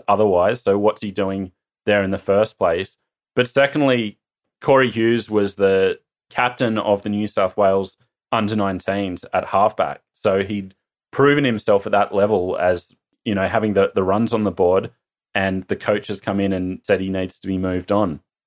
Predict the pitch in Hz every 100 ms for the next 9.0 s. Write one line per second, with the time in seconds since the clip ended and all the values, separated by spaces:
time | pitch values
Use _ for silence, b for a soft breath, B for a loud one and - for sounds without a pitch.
0 | _ - 139 185 160 214 226 285 - 156
1 | 131 120 120 110 101 107 104 98 - 101
2 | 95 101 107 101 - 107 107 110 107 104
3 | 98 95 _ _ _ 104 107 104 _ _
4 | _ 110 101 - _ - 107 156 190 135
5 | 87 85 92 127 117 - 104 - _ _
6 | _ _ - 117 120 107 - 101 - 107
7 | 120 123 107 104 95 - 110 - 127 117
8 | - 92 - 95 80 69 - 104 98 95